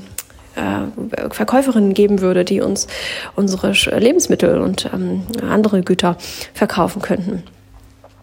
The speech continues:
Was wäre, wenn es keine Apotheker gibt, die uns unsere Arzneimittel geben oder Ärzte und Pfleger natürlich auch? Was ist, wenn niemand den Müll abholen würde und wenn niemand uns Post oder Pakete bringen würde?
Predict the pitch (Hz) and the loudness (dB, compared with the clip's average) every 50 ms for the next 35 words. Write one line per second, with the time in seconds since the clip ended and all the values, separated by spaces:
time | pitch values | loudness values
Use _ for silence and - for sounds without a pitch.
0 | - - - 190 185 - 208 202 214 208 202 202 202 196 202 - - 220 220 208 | -12 -2 0 0 2 4 4 4 6 6 6 4 4 2 2 0 0 2 2 2
1 | 214 - - - 214 - 294 285 247 208 185 196 196 - - - 208 208 202 196 | 2 0 0 0 4 4 4 4 4 2 4 2 0 0 2 0 0 2 0 0
2 | 196 - 208 196 202 208 208 202 - - - - - - - 214 - 214 196 196 | 0 0 -2 0 0 -2 -2 -2 -4 -6 -14 -12 -8 -4 -4 0 2 4 6 6
3 | 196 202 196 196 208 190 180 196 190 196 196 202 196 - - - 208 - - 196 | 6 6 6 4 4 2 2 2 2 2 2 0 -2 -2 -2 -4 -4 -2 -2 -2
4 | - - - - - 208 214 - 208 196 - - 202 202 202 196 196 202 196 - | -4 -4 -4 -2 -2 -2 -2 -2 -4 -6 -4 0 2 2 4 4 2 0 -2 -2
5 | - 214 220 202 - - - 202 - 214 - - 277 - 294 - - - - - | -4 -4 -2 0 0 0 0 0 -2 -2 0 -2 0 0 0 -2 -2 -8 -10 -10
6 | - - - - - 254 262 269 277 269 - 277 262 240 269 359 440 - - 269 | -10 -10 -4 0 2 4 6 6 6 6 4 6 6 6 8 8 6 6 4 -2
7 | - - 214 196 202 190 180 190 180 180 180 185 185 196 - - 190 185 190 190 | 2 4 4 4 4 4 4 4 6 6 6 4 4 2 0 -2 -2 -2 0 -2
8 | 185 - - 190 190 185 185 190 190 190 190 190 185 185 190 - - - - 196 | -4 -4 -2 -2 0 2 2 4 4 4 2 2 0 -2 -4 -4 -4 -4 -6 -4
9 | 190 - - - - - - - - - 208 202 - - - - - - 202 220 | -4 -4 -4 -6 -8 -10 -14 -16 -10 -8 -6 -6 -6 -8 -10 -14 -8 -8 -8 -6
10 | 202 - 208 - - 220 220 - 214 - 226 - 240 233 - - - - | -6 -10 -10 -4 -4 -4 -4 -4 -6 -8 -10 -10 -10 -8 -8 -10 -10 -12